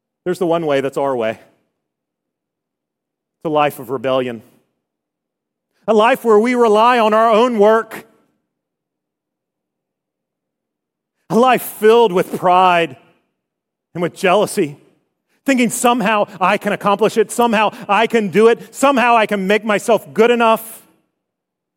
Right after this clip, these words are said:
And can we be honest? It fails every time, doesn't it?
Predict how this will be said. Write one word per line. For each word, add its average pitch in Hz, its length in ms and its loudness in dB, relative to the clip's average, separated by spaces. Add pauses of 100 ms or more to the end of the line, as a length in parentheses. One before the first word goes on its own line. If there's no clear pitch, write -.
(1300)
And 147 80 -20
can 185 120 -14
we 180 60 -10
be 185 120 -8
honest? 151 460 -10
It 143 120 -14
fails 185 460 -12
every 180 180 -12
time, 190 360 -16
doesn't 196 260 -12
it? 139 160 -16